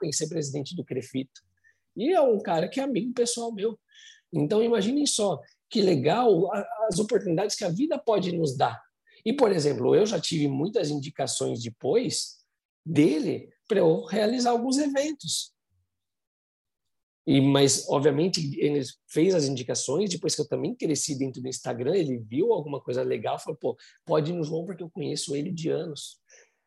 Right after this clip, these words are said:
Cê-, cês entendem? Então, desde o ambiente acadêmico, a gente pode já criar essas novas relações com pessoas acadêmicas que um dia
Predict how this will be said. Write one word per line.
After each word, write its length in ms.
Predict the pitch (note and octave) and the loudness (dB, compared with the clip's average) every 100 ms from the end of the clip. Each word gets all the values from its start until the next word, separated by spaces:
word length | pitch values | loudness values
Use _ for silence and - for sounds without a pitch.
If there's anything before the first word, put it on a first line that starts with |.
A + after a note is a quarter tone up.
| _ _ - | _ _ -2
Cê-, 180 | E3+ | 0
cês 240 | C#3+ G#3+ E3 | 0 0 0
entendem? 480 | C#3 A#2+ G3 D#3+ C#3+ | 0 0 2 2 0
Então, 240 | D#3+ D3 | 0 2
desde 260 | F#3 D#4 E4+ | 4 2 0
o 60 | |
ambiente 400 | C4+ B3 G#3+ A3 | -2 -2 -4 -6
acadêmico, 720 | G3 A3+ C3+ C#3 B3+ C#4+ A#3 | -6 -6 -2 -2 -2 -6 -6
a 40 | E3+ | -6
gente 360 | F#3+ - - - | -6 -10 -14 -8
pode 380 | G3 D4+ C4+ | -6 -4 -4
já 160 | F#3 F#3 | -4 -6
criar 380 | - D#3+ C#3+ G#3+ | -6 0 2 2
essas 260 | A3 F3+ | 0 -2
novas 380 | D#3+ C#3+ C#3+ B2+ | -2 0 -2 -2
relações 420 | C3 C3+ - B2+ | -2 0 -2 -4
com 180 | - C#3 - _ - | -6 -10 -12 _ -4
pessoas 720 | C#3 - C3+ A#2 A2+ - - | -2 0 0 0 -2 -4 -10
acadêmicas 640 | - A#2+ A#2 D3 B3+ A3 | -8 -4 0 0 0 -4
que 120 | - D3+ | -2 0
um 80 | |
dia 320 | B2+ F3+ D4 | 2 2 0